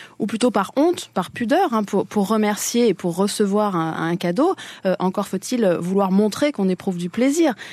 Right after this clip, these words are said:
Et cette démarche, elle peut être, euh, pour certaines personnes, très intime, donc très délicate, parce que, euh, bloquée par la honte, oui, ou la pudeur. Euh, alors c'est une question de, de, de tempérament introverti, peut-être,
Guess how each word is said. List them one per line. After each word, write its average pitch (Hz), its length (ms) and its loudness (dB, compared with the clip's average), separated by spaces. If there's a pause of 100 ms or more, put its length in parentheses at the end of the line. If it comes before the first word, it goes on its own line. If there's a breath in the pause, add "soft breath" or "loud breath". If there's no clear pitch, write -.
Et 190 80 -2
cette 190 220 0
démarche, 202 420 2
elle 180 100 -2
peut 170 160 -6
être, 214 260 -2
euh, 156 180 0
pour - 220 -14
certaines 151 360 -8
personnes, 202 400 -6
très 185 260 -2
intime, 233 440 2
donc 185 180 0
très 185 180 -4
délicate, 196 520 0
parce - 240 -6
que, 180 120 0 (340 loud breath)
euh, 156 120 0
bloquée 165 320 0
par 156 180 -4
la 160 140 0
honte, 269 300 2
oui, 240 80 2
ou 208 80 2
la 151 140 2
pudeur. 233 420 0 (320 loud breath)
Euh, 170 100 -2
alors - 180 -6
c'est - 200 -10
une 175 100 -2
question 190 580 0
de, 160 180 -6
de, 180 140 -12
de 101 120 -12
tempérament 175 800 2
introverti, 175 840 -2
peut-être, 277 480 0